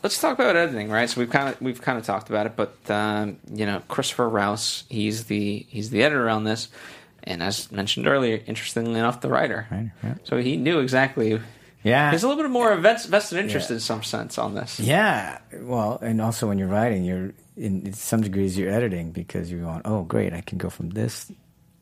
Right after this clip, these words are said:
Speaker 2: this scene to that scene. I, there's my match point," and, you know, I don't know if that's what he did, but that's, that's what
Speaker 1: You
Speaker 2: I
Speaker 1: would think that he would do.
Speaker 2: <laughs> Yeah, exactly.
Speaker 1: You know, and, and part of it, like, it's, it's one of those things, like, if you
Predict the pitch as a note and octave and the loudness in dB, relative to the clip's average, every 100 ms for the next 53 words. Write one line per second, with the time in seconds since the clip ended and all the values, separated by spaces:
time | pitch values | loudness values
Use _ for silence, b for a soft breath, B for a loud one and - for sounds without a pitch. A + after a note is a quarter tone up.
0 | - G#2+ G#2+ - - - A#2 G#2 F#2+ A#2+ | -8 -6 -6 -10 -14 -4 -2 2 2 2
1 | A2+ - A#2+ G2+ F#2 F#2+ F2+ E2 D3+ - | 0 -2 0 0 0 -2 -2 -2 -4 -6
2 | D3 A#2 A#2 - B2+ A2+ A2 F2 E2 F2 | -4 -2 -4 -6 -4 -4 -6 -10 -10 -10
3 | E2 D#2+ - _ B B B F#2+ F#2 F2 | -10 -12 -16 _ B B B -4 -2 -2
4 | - E2 - D2+ E2 A#2 F2 F2+ F2+ - | -4 -6 -6 -6 0 2 2 -2 -4 -10
5 | - - - - - F#2+ - - A2+ C#3+ | -16 -20 -20 -16 -12 -10 -2 2 4 2
6 | D3+ E3 D3+ B2+ A#2 G#2 - G#2+ G2+ G3 | 2 0 0 0 0 2 0 0 0 2
7 | D#3 G#2+ A2+ B2 A#2 F2+ F2 - B B | 2 0 -2 -2 -2 -6 -10 -12 B B
8 | B A#2 G#2+ A2+ A2+ A2+ A2+ C3 B2 B2 | B 0 2 2 2 2 2 2 4 0
9 | A2+ A#2 A2+ - _ - A#2 - - C#3 | 0 -2 -4 -6 _ -12 -8 -6 -2 0
10 | C3+ B2 C3+ B2 A#2 A2 B2+ B2+ | 0 0 0 0 0 0 -2 -2